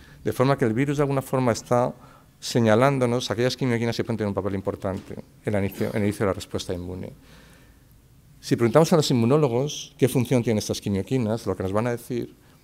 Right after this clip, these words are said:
es que las quimioquinas reconocidas por esta proteína viral activan la migración de células B y T en epitelios, en superficie, en mucosas y en la piel.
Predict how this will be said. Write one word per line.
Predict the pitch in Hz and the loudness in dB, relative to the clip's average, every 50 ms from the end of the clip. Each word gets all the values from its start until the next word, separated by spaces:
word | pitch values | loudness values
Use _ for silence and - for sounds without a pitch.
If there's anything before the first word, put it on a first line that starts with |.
| - - _ _ - | -20 -20 _ _ -4
es | 117 110 - - | -4 -4 -4 -4
que | - 131 120 117 - - - - - - - | -2 -2 -2 -2 -2 -6 -14 -20 -20 -12 -10
las | - 101 - | -8 -8 -4
quimioquinas | - 110 101 95 113 127 151 143 - - - - | -2 -2 -2 0 2 2 2 2 0 -2 -6 -6
reconocidas | - 107 101 - 101 95 92 - - 135 135 131 131 | -4 -4 -2 -2 -2 -2 -2 -2 0 0 0 0 0
por | - 123 107 | 0 -2 -2
esta | 104 - 117 | -2 -2 -4
proteína | 104 113 98 117 107 104 95 | -6 -4 -4 -4 -4 -4 -4
viral | 98 104 104 113 110 110 110 113 - - - - - - - - - _ _ _ - | -4 -2 -2 -2 -2 -4 -6 -8 -12 -18 -20 -20 -20 -20 -20 -20 -20 _ _ _ -4
activan | 120 117 - - - 151 156 165 156 151 135 | -4 -4 -2 0 2 2 4 4 4 4 4
la | 123 117 - - | 2 2 0 0
migración | 135 131 143 143 139 - 151 127 | 0 0 0 0 0 0 0 0
de | 117 117 | 0 -2
células | - 139 131 123 113 113 107 98 104 101 | 0 0 0 2 2 2 0 0 -2 -2
B | 127 123 117 | 0 0 0
y | 107 | -2
T | 101 - 139 127 113 110 147 156 - - - - - - - - | -2 -2 -2 0 0 0 -2 -6 -10 -16 -20 -20 -20 -20 -16 -6
en | - 147 120 135 | -2 0 0 0
epitelios, | 156 - 139 - - 147 139 127 117 117 123 147 165 - - - - - _ _ _ - - - - _ _ _ _ _ _ - - | 0 0 -2 0 2 2 2 2 0 0 -2 -4 -6 -10 -14 -18 -20 -20 _ _ _ -20 -20 -20 -20 _ _ _ _ _ _ -18 -8
en | 214 143 113 | -6 -4 -4
superficie, | - - 101 - 101 - - 135 135 - - 120 | -4 -4 -4 -4 -4 -2 -2 -4 -4 -2 -2 0
en | 104 | 0
mucosas | 98 98 98 - 143 143 - - 123 117 120 - - - - | 0 -2 0 -2 -2 -2 -2 -4 -4 -4 -4 -6 -10 -8 -4
y | 110 | -2
en | 101 | -2
la | 95 92 | -2 -2
piel. | - - 104 92 87 85 | -4 -4 -4 -4 -4 -6